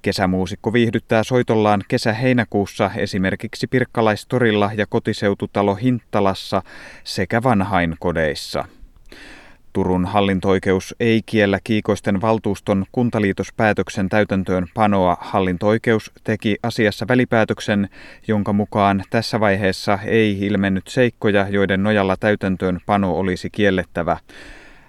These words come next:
Raumalla vietetään elokuussa Sinisen meren elokuvajuhlia, joiden Baltic Herring-kilpailuun osallistuu tänä vuonna neljäkymmentäkolme elokuvaa kuudesta Itämeren maasta. Elokuvajuhlat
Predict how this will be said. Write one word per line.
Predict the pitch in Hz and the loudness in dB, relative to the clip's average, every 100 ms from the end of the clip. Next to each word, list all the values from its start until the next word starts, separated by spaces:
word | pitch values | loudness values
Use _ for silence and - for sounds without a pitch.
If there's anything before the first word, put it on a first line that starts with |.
| _ | _
Raumalla | - 87 87 87 90 90 | -4 0 2 2 2 2
vietetään | 87 92 92 98 92 92 | 2 0 0 0 0 0
elokuussa | 101 104 101 - 95 - - 92 - | 0 0 0 -2 -4 -4 -2 -2 -2
Sinisen | - 117 117 107 107 95 | -6 0 2 2 0 0
meren | 92 98 95 92 | 0 2 2 0
elokuvajuhlia, | 101 110 101 95 98 113 110 104 98 95 | 0 0 0 0 2 2 0 2 2 2
joiden | 101 98 95 95 95 101 | 0 0 2 0 -2 -2
Baltic | 107 110 104 - - | 0 0 -2 -8 -4
Herring-kilpailuun | 120 117 92 87 - 101 92 - 92 92 90 | 0 2 0 -2 -4 -4 -4 0 0 0 -2
osallistuu | 78 95 95 92 - 127 | -4 -4 -4 -4 -2 -4
tänä | 120 123 113 | 0 2 2
vuonna | 113 104 104 | 2 2 0
neljäkymmentäkolme | 107 113 104 98 98 95 101 127 113 95 - | 0 0 0 0 -2 -2 -2 0 2 2 0
elokuvaa | 113 110 - 95 95 92 - | 0 0 -2 0 2 2 0
kuudesta | 123 107 95 - 87 | 0 2 0 -4 -4
Itämeren | 104 98 90 87 85 85 | -2 -2 0 0 -2 -2
maasta. | 98 90 85 - - - - - - - - - | 0 0 -2 -6 -6 -6 -12 -20 -20 -20 -12 -4
Elokuvajuhlat | 90 85 95 92 92 113 107 | -2 -2 0 0 2 0 0